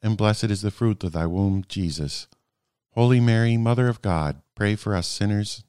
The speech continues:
now and at the hour of our death. Amen. Mary, Mother of our Lord,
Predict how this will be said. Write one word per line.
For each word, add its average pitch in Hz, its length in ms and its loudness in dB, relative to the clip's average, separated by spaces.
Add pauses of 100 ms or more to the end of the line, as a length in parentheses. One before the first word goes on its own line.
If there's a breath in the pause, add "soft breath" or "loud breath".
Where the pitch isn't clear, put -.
(120)
now 104 480 -2
and 101 120 -2
at 92 100 -2
the 92 120 -4
hour 90 180 0
of 90 120 -4
our 95 120 0
death. 78 380 -6 (140)
Amen. 76 480 -2 (2000)
Mary, 110 320 4
Mother 113 360 6
of 87 100 2
our 82 120 4
Lord, 95 380 4